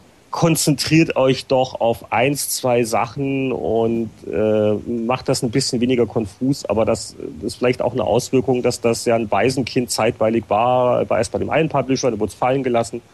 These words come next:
Und dann, dann kam halt ein anderer, der hat also das, das, das arme Kätzchen dann adoptiert quasi und, und vielleicht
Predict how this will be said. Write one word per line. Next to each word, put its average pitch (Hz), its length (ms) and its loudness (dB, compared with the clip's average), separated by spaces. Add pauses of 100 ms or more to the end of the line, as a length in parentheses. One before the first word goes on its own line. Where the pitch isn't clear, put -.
(600)
Und 117 100 -10
dann, 113 260 0
dann 110 120 -2
kam 120 240 -2
halt 117 180 -2
ein 117 60 -2
anderer, 127 340 2
der 123 140 0
hat 120 160 -2
also 110 240 0
das, 107 280 -2
das, 107 160 -2
das - 140 -4
arme 117 220 0
Kätzchen - 380 -2
dann 113 120 0
adoptiert 117 540 -2
quasi 123 400 0
und, 113 240 0
und 113 140 -6
vielleicht 113 260 0